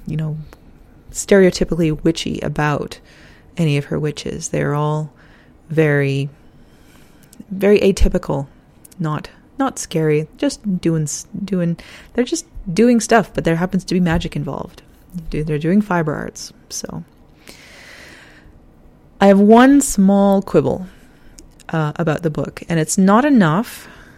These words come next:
to keep me from picking up the second book when it comes out. But personally, there wasn't a single character in this book that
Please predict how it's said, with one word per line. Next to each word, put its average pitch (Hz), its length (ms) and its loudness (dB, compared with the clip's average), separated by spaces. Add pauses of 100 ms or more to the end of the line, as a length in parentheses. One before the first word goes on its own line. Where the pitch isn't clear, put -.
(500)
to 180 380 2
keep - 240 -2
me 180 160 2
from 170 180 -2
picking 170 320 -2
up 156 80 -4
the 165 80 -6
second 160 320 -2
book - 220 -6
when 160 80 -4
it - 80 -14
comes 156 260 -6
out. 143 260 -8 (1160)
But - 420 -2 (540)
personally, 269 760 2 (840)
there 185 140 8
wasn't 180 240 6
a 160 60 0
single 233 320 2
character 190 440 0
in 160 100 -2
this 156 140 -6
book - 340 -4 (100)
that 156 400 -4